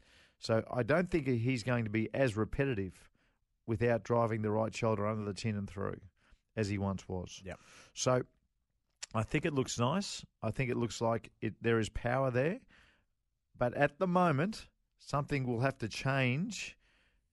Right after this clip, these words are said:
Speaker 1: either in my teaching or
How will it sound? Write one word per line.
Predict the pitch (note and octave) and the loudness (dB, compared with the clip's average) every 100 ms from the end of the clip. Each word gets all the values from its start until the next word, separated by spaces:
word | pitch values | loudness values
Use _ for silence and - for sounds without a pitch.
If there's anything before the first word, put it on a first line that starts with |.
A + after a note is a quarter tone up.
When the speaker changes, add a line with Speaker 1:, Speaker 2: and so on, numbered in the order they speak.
| _ _ _ | _ _ _
Speaker 1:
either | A#2+ A2+ A2+ A2+ | 0 2 2 2
in | - A2 | -2 -2
my | A2+ A2+ A2+ | 0 2 0
teaching | A2 - C#3+ - C3 C3 E3+ _ | -2 -4 -4 -4 -6 -6 -10 _
or | - A#2 A#2 A#2 A2+ | 0 4 6 4 0